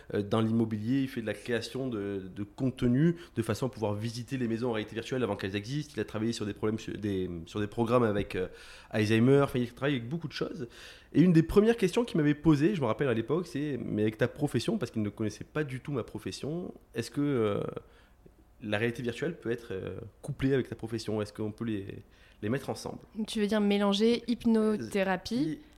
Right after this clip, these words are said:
Speaker 2: avec, euh, de la technologie et de la réalité virtuelle.
Speaker 1: Exactement.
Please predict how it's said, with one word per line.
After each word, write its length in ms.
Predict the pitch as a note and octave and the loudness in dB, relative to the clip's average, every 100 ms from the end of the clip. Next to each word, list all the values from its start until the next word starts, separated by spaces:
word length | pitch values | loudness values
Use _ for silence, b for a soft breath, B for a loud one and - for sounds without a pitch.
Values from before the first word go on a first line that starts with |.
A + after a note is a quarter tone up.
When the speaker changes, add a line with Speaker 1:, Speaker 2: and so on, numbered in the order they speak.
| - | -2
Speaker 2:
avec, 640 | G3 G3+ G3 A3+ A3+ - - | 2 2 2 -2 -4 -12 -6
euh, 180 | F3 F3 | -2 0
de 80 | F3 | 0
la 100 | F#3 | -2
technologie 580 | G3 F#3 F#3+ F#3 F3 G#3 | -2 -2 0 0 0 -2
et 60 | |
de 40 | G#3 | -2
la 80 | E3+ | -4
réalité 380 | F3 F3 E3+ | -4 -6 -6
virtuelle. 360 | F#3 E3 - D#3 - | -8 -8 -10 -10 -2
Speaker 1:
Exactement. 720 | B2+ A2+ C#3+ D3 D3 B2 F#2+ | -2 2 0 0 0 0 -2